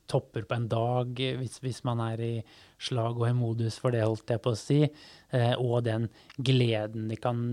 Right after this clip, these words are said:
gi å kjøre ned igjen fra, fra fjell. Ehm, så, så det synes jeg liksom er,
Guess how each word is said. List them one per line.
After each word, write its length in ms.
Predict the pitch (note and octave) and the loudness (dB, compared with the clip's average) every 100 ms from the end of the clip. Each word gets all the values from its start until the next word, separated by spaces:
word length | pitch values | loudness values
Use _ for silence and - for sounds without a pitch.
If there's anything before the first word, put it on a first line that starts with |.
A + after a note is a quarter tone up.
| B2 | -4
gi 580 | B2 A2+ A2 A2+ A#2 - _ - | -4 -6 -6 -6 -6 -8 _ -8
å 140 | C3 | -4
kjøre 420 | A2 - B2 A2 | -4 -2 -2 -2
ned 280 | A2 G#2+ G2+ | -4 -4 -6
igjen 180 | G#2+ G#2+ | -8 -8
fra, 200 | - A#2 - - | -4 -6 -6 -14
fra 220 | - C3 | -10 -8
fjell. 320 | A#2 B2 B2 C3 - - - - - _ C#3 | -4 -2 -2 -2 -6 -20 -20 -20 -20 _ -2
Ehm, 500 | A#2+ A#2 A2+ A2+ A#2+ - | 0 0 0 -2 -4 -8
så, 260 | C3+ - - | -10 -10 -6
så 100 | C3 | -4
det 200 | B2 A#2+ | 0 0
synes 240 | - A#2+ | 0 -4
jeg 140 | - B2 | 0 -2
liksom 220 | G#2+ A#2+ | -2 -2
er, 260 | A2 A2 | 0 0